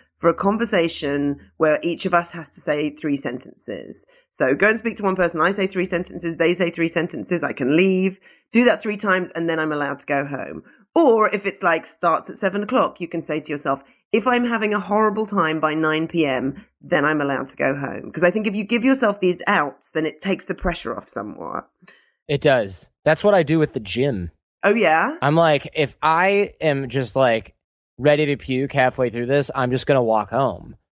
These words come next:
Speaker 2: Even though my trainer will be like, "Where are you going?" <laughs> Always halfway through, you know, 'cause in the beginning you're like, "This sucks, I wanna go home." And then halfway through, you're like, "Oh, I'm having fun now."
Speaker 1: Right,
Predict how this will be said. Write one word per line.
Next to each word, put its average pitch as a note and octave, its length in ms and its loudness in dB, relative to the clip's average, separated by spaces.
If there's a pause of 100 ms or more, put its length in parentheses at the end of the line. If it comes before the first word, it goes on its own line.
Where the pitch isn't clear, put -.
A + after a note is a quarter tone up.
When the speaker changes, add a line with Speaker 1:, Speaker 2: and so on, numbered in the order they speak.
(100)
Speaker 2:
Even C#3+ 240 0
though C3 200 4
my A#2+ 140 0
trainer B2+ 280 0
will A#2 60 0
be A#2 120 -2
like, G#2+ 180 -2
"Where C#3+ 120 0
are - 20 2
you D#3 140 0
going?" D#3 500 0 (160)
<laughs> - 260 -10
Always D#3 420 4
halfway F3 440 2
through, E3 400 4
you C3 120 0
know, B2+ 220 2
'cause C#3+ 200 0
in D#3 60 4
the D#3 60 4
beginning F3+ 340 4
you're C#3+ 120 2
like, A2+ 180 2
"This C3 180 0
sucks, B2 280 2
I C3+ 60 2
wanna A#2+ 200 2
go A2 100 2
home." B2 260 2 (280)
And D3 140 2
then D3 80 2
halfway D3+ 320 2
through, D#3+ 160 -2
you're D#3 80 4
like, C3+ 160 2
"Oh, E3+ 80 2
I'm D3 120 2
having D#3 240 0
fun D#3+ 300 0
now." G#2 380 -4 (340)
Speaker 1:
Right, F4+ 420 0